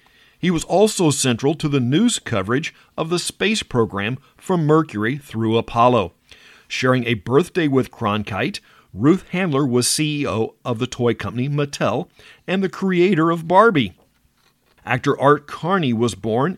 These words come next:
in nineteen eighteen. The native of Mount Vernon, New York, he received a Purple Heart in Normandy during World War Two. He played several television roles, but may best be remembered as Ed Norton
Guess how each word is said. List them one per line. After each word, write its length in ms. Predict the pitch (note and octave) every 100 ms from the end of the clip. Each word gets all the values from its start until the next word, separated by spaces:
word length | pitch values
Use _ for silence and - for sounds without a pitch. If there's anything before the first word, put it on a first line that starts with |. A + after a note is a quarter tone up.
| -
in 220 | D3+ D3 -
nineteen 600 | G#2 G#2 A#2 - C3+ B2
eighteen. 560 | B2 D#3+ C#3+ D#3 B2+ G#2 - - -
The 100 | D3
native 440 | C#3 C3+ F#3+ F3
of 160 | C3+ A2
Mount 340 | A#2+ B2+ -
Vernon, 340 | - A#2+ C#3+ B2
New 80 | A#2
York, 400 | G#2 F2+ D#3 - - _
he 160 | -
received 460 | F#3 F#3 - G3 E3+
a 40 |
Purple 380 | D#3 - F3+ E3
Heart 300 | C3 E3 E3+
in 240 | D3 B2+ A#2
Normandy 640 | C#3+ F3+ B2 G#2 C#3+ D3 -
during 320 | A2+ B2 B2
World 240 | A2 A2+
War 180 | A2+ A#2
Two. 440 | A#2 - D#3+ C3+ - - - - -
He 140 | - D3+
played 320 | C#3 C#3+ C3+
several 420 | - D#3 G3 G3
television 640 | D3 E3 E3+ D3 A#2+ B2
roles, 320 | G#2+ G#2 D3 - - -
but 160 | D#3 D#3
may 160 | D#3 D3
best 480 | F#2 C#3 G#3 B3
be 120 | - A#2+
remembered 460 | A2+ G#2+ G#2+ D3
as 220 | B2+ B2+ -
Ed 180 | D#3 D3+
Norton 460 | C3 D3 B2+ A#2+